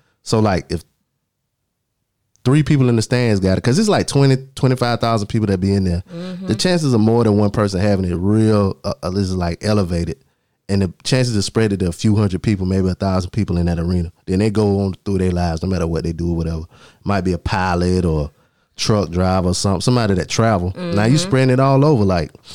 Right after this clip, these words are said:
Speaker 1: that's, uh, kinda scary. So they kinda had to do it. I mean, they probably coulda played in,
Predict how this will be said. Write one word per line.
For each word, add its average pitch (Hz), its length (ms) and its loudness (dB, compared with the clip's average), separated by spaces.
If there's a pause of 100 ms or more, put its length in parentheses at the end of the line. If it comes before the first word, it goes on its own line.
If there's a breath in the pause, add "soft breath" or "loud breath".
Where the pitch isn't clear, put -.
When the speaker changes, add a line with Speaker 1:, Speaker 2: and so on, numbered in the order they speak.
(1000 loud breath)
Speaker 1:
that's, 107 260 -4
uh, 87 340 0 (840)
kinda 104 240 0
scary. 98 240 0
So 98 140 -4
they 131 100 0
kinda 135 300 0
had 107 220 0
to 90 60 -2
do 95 220 0
it. - 100 -6 (460)
I 156 100 -2
mean, 190 160 4
they 214 100 4
probably 170 260 2
coulda 123 180 0
played 107 300 0
in, 95 100 0